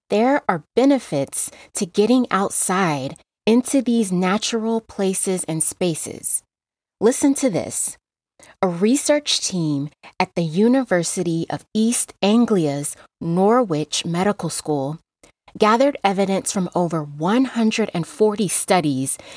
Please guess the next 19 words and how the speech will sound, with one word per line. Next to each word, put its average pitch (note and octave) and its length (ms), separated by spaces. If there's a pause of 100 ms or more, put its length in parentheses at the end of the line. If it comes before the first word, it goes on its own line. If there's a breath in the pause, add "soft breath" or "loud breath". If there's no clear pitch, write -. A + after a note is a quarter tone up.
(120)
involving F#3 580
more F3 280
than D#3 240
two C#4+ 240
hundred G#3+ 580
and D#3+ 240
ninety G3+ 480
million F3+ 480
people B2 640 (680 loud breath)
to F3+ 100
see A3+ 300
whether F3 340
nature F3 480
really A3+ 640
does F#3+ 340
provide E3 640
a D#3+ 60
health A3+ 380
boost. - 540